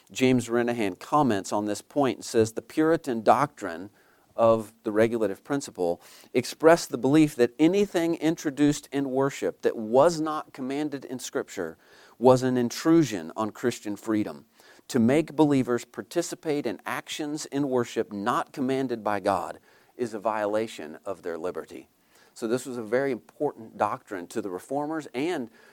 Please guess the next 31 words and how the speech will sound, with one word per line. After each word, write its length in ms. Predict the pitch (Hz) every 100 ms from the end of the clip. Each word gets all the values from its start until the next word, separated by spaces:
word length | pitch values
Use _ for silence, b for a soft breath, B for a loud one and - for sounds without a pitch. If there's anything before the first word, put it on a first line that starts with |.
| b
to 140 | - 175
the 100 | 127
Baptists 720 | 95 127 175 - 107 - -
in 240 | 143 143
particular, 680 | 135 113 151 147 107 80 69
who 120 | 104 104
felt 400 | - 123 123 110
that 160 | 107
many 320 | 107 127 139
of 200 | 113 107
the, 200 | 104 101 b b b -
the 380 | 104 104 98 - -
beliefs 480 | 123 117 135 127 -
of 320 | - 110 104
the 80 | 101
Presbyterians 880 | - 117 117 95 - 147 123 87 90
were 160 | 101 -
imposing 920 | 107 - - 156 175 123 87 73 78 b b b -
on 220 | 120 127
the 60 | 113
Christians, 720 | 139 131 - 101 78 76 - b b -
uh, 240 | 90 90 - 95 - _ _
things 340 | - 131 113 95
that 160 | 104
the 80 | 104
Scripture 440 | - 127 - 104 90
did 220 | 95 87
not. 380 | 90 71 - _ b b b -
Uh, 180 | 87 73
and 120 | 95
so 360 | - 101 95